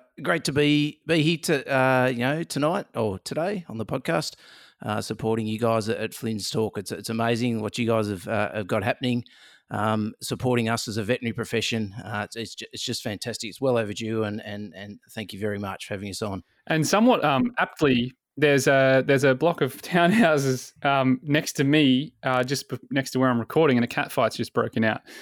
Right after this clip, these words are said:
Speaker 2: Um, I don't know if that's 'cause they've heard who our next <laughs> guest is, but,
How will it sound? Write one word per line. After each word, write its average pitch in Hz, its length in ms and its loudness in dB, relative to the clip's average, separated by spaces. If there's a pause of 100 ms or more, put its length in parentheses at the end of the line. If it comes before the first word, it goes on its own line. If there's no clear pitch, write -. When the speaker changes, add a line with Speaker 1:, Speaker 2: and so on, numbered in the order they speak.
(200)
Speaker 2:
Um, 131 180 2
I 147 60 2
don't 156 180 4
know 156 120 4
if 131 100 0
that's 156 180 2
'cause 147 140 2
they've 143 160 2
heard 156 240 6
who 151 140 4
our 139 100 4
next 156 300 2 (100)
<laughs> - 120 -20
guest 156 300 2
is, 190 340 6
but, 147 220 2